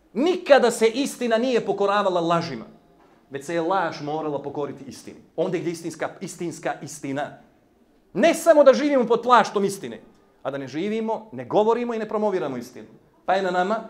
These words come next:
da živimo istinu. A istina je samo Kur'an i sunnet. Ako živ-, želimo da živimo ponosnim, sretnim životom, dajte da oplemenimo svoje duše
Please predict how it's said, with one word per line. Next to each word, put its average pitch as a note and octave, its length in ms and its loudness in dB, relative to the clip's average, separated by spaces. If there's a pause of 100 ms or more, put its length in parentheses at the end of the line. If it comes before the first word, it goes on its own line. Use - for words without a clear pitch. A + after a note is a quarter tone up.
(540)
da C#3 100 -14
živimo D3+ 340 -4
istinu. A#2 360 -12 (720)
A C3+ 140 -6
istina F#3 320 -6
je E3 80 -8
samo F3+ 300 -6
Kur'an E3 420 -6
i C3 40 -8
sunnet. G2+ 540 -12 (520)
Ako C#3 200 -10
živ-, G3 320 -6
želimo G#3 400 6
da D#3 100 -8
živimo F#3+ 360 -2
ponosnim, F3+ 720 0
sretnim F#3 600 -6
životom, D3+ 760 -4 (720)
dajte F3 400 -2
da D#3 80 -4
oplemenimo D#3 460 -6
svoje C#3+ 260 -8
duše E3+ 400 -8